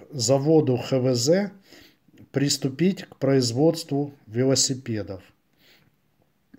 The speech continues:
Но написать на бумаге легко, а на практике, э, у предприятия, э, просто не было материала, из которого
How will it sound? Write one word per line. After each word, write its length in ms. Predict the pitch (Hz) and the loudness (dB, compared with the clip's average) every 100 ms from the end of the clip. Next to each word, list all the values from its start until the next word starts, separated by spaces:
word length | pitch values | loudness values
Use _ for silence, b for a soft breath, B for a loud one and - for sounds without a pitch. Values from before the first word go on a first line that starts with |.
| - | -6
Но 320 | 131 165 165 | 2 2 2
написать 640 | 139 139 143 143 - 170 151 | 0 0 2 2 4 4 4
на 100 | 143 | 0
бумаге 540 | 135 151 151 147 135 | 2 4 4 4 2
легко, 640 | 135 139 - - 208 208 B B B B B - | 0 0 -2 2 2 2 B B B B B -6
а 100 | 127 | 0
на 120 | 131 | 0
практике, 840 | 127 160 185 - 151 - 123 107 - b b b - | 2 2 2 -2 -6 -2 -2 -2 -8 b b b -10
э, 580 | 123 120 120 117 117 117 | -4 0 0 2 0 -2
у 300 | 135 147 139 - - - | -2 0 0 -4 -20 -4
предприятия, 1040 | 135 135 135 143 151 165 170 143 120 113 - - | -4 -2 -2 4 6 4 4 2 2 0 -12 -6
э, 240 | 131 123 | 0 2
просто 500 | 120 143 156 156 - | 2 4 4 4 0
не 220 | 131 139 | 2 4
было 460 | 151 139 135 131 131 b b b | 4 2 2 0 -4 b b b
материала, 800 | 120 127 127 135 135 156 156 131 | -4 -4 0 0 4 6 6 4
из 100 | 123 | 2
которого 640 | - 127 147 147 131 123 | 0 -2 2 2 4 2